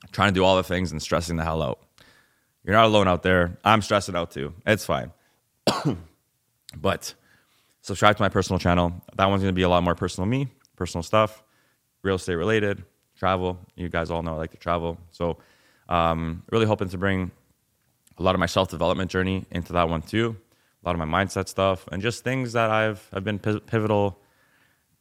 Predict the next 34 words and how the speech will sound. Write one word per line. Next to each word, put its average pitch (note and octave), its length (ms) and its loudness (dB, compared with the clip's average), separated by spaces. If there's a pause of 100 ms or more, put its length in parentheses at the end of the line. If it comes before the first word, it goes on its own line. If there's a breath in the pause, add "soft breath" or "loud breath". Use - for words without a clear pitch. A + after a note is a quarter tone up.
(160)
um, E2+ 440 0 (520)
pillars B2+ 340 6
in F2 80 0
my B2 140 6
life, F2 420 2
things G2+ 140 -2
that F#2+ 80 4
I've E2+ 100 2
adopted F2 580 0
on E2+ 120 0
my G2+ 160 4
journey E2+ 400 -2
that E2 240 -4
have E2 100 -4
allowed E2 280 0
me D#2+ 140 -6
to D#2+ 440 -8 (680)
succeed, E2 540 -6 (440)
think F2 160 -4
the F2 100 -2
way E2 160 0
I D#2+ 60 -2
think. D#2+ 400 -8 (500)
And E2+ 260 -2
I E2 60 -2
still F#2+ 180 -4
have F2 80 -4
a - 20 -2
lot E2+ 180 2
of E2+ 80 -2
growing E2 240 -2
to - 80 -16
do D2 120 -8
too. C#2 300 -10